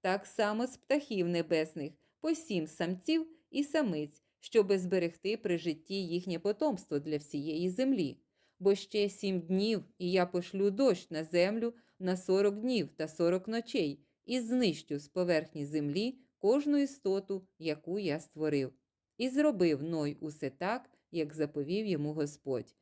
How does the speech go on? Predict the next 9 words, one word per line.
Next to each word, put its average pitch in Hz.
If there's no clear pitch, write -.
Ноєві 202
було 180
шістсот 190
років, 208
коли 160
почався 196
потоп 156
на 160
землі. 147